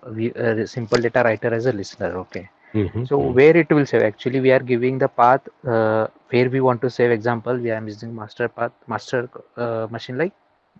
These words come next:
Speaker 1: that
Speaker 2: Mm-hmm.
Speaker 1: master path we are giving.
Speaker 2: Mm-hmm.
Speaker 1: But here, how we can set it?
Speaker 2: Yeah, so
Speaker 1: Uh, where
Speaker 2: here
Speaker 1: we can
Speaker 2: we are
Speaker 1: set
Speaker 2: just
Speaker 1: it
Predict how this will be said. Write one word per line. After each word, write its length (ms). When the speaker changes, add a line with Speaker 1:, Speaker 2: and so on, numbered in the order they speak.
Speaker 1:
that 160
Speaker 2:
Mm-hmm. 100
Speaker 1:
master 320
path 300
we 100
are 180
giving. 140
Speaker 2:
Mm-hmm. 800
Speaker 1:
But 220
here, 340
how 220
we 160
can 200
set 220
it? 180
Speaker 2:
Yeah, 180
so 140
Speaker 1:
Uh, 40
where 80
Speaker 2:
here 300
Speaker 1:
we 60
can 160
Speaker 2:
we 60
are 60
Speaker 1:
set 60
Speaker 2:
just 180
Speaker 1:
it 60